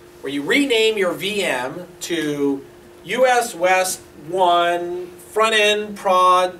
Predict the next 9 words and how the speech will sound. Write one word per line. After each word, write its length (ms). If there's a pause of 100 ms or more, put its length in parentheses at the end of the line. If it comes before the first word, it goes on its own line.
(100)
twenty-five, 1300 (440)
um, 400 (260)
you 120
know, 520 (260)
uh, 440
test 460
cluster 760
version 540
seventy-one, 640